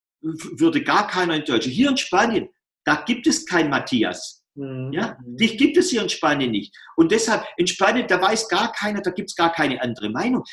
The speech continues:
Speaker 1: Die
Speaker 2: Mhm.
Speaker 1: glauben alles, was Herr Sanchez in Madrid also von sich gibt, das, das wird von, ich weiß nicht, achtundneunzig Prozent der Bevölkerung, neunundneunzig Prozent geglaubt.
Speaker 2: Mhm.
Speaker 1: Also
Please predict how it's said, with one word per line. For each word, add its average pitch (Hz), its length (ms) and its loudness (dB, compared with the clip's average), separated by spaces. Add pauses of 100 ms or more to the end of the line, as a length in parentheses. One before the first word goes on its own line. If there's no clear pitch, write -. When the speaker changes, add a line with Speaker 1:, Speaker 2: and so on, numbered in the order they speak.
(120)
Speaker 1:
Die 165 80 6
Speaker 2:
Mhm. 135 60 -8
Speaker 1:
glauben 196 400 2 (140)
alles, 226 460 2 (220)
was 180 220 2
Herr 175 100 4
Sanchez 208 520 0
in 170 140 2
Madrid 160 540 0
also 160 380 2 (100)
von 151 180 0
sich - 180 -4
gibt, 196 240 -8 (180)
das, 151 200 0
das 127 260 0
wird 127 140 -2 (220)
von, 127 280 0 (160)
ich 117 80 -2
weiß 156 180 0
nicht, - 240 -4
achtundneunzig 165 560 0
Prozent 139 320 -4
der 147 60 -2
Bevölkerung, 147 440 -2
neunundneunzig 135 440 -2
Prozent 117 340 -6
geglaubt. - 680 -6 (300)
Speaker 2:
Mhm. 131 100 -12
Speaker 1:
Also 143 380 0